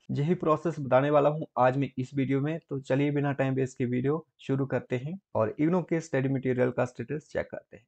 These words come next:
दोस्तों, वीडियो के डिस्क्रिप्शन में आपको एक लिंक मिल जाएगा, जैसे आप उस लिंक पर क्लिक करेंगे आप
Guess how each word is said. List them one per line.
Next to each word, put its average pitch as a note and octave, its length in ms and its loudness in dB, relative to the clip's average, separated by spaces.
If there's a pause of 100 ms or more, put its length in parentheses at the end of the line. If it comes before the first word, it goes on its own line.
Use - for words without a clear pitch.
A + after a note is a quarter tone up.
(160)
दोस्तों, E3 280 -6
वीडियो E3 260 0
के F#3 120 0
डिस्क्रिप्शन D#3+ 500 -4
में E3+ 120 -2
आपको D#3 260 -2
एक D3 140 0
लिंक A#2+ 260 -4
मिल D3+ 200 -2
जाएगा, D3+ 280 0
जैसे C#3 320 -2
आप C#3 220 0
उस C3 220 -6
लिंक A#2+ 280 -4
पर C3+ 140 2
क्लिक C3+ 280 -4
करेंगे B2+ 400 -4 (100)
आप B2 220 -4